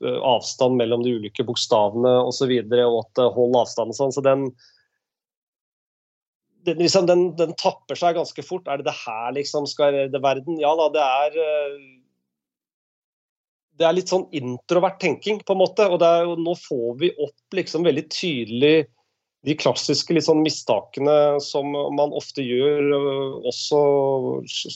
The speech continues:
generelt. Og når jeg sier generelt, så mener jeg da all den tiden forut for denne krisen da. Men de blir på en måte utkrystallisert nå da. Så det blir sånn, ja da, greit, vi kan dele opp den logoen og si at folk må holde avstand, men det har jo de fleste del av befolkningen fått med seg da. Så det, man må liksom komme litt, eh, lenger.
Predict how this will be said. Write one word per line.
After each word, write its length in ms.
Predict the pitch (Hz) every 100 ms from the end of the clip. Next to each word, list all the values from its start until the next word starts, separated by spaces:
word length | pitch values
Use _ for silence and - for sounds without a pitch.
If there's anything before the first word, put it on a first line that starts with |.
| -
generelt. 320 | 139 139 151
Og 80 | 151
når 80 | 147
jeg 80 | 143
sier 160 | 139 151
generelt, 240 | 139 139 143
så 160 | 165
mener 160 | 135 147
jeg 80 | 135
da 80 | 135
all 80 | 127
den 160 | 131 131
tiden 320 | - 127 131 -
forut 320 | 123 120 127
for 160 | -
denne 160 | 127 127
krisen 320 | 131 - 160
da. 80 | 165 _ _ _ _ _ _
Men 160 | 139 143
de 80 | 139
blir 240 | 139 143
på 80 | 131
en 80 | 143
måte 240 | - 139
utkrystallisert 1040 | 131 123 - 117 - 139 131 131 156 147 143
nå 160 | 156
da. 140 | 147 101 _ _ _ _ _ _ -
Så 200 | 151 151
det 80 | 147
blir 100 | 151
sånn, 220 | 151 147
ja 140 | 135 156
da, 140 | 143 113
greit, 320 | 123 139 -
vi 80 | 143
kan 220 | 143 143 139 131
dele 240 | 131 110
opp 80 | 131
den 160 | 131 123
logoen 340 | 110 110 123
og 140 | 127 120
si 200 | - 117
at 100 | 110 120
folk 160 | 120 110
må 80 | 131
holde 160 | 127
avstand, 180 | - 131
men 80 | 135
det 80 | 135
har 140 | 131
jo 80 | 131
de 80 | 131
fleste 260 | 127 -
del 160 | 123 117
av 80 | 117
befolkningen 460 | 120 113 - - -
fått 300 | 151 - -
med 100 | -
seg 160 | 151 151
da. 60 | -
Så 160 | 143
det, 60 | 135
man 140 | 139 143
må 80 |
liksom 220 | 143 151 143
komme 240 | 139 135
litt, 80 | 139
eh, 400 | 139 135 135 135
lenger. 380 | 131 127 147 170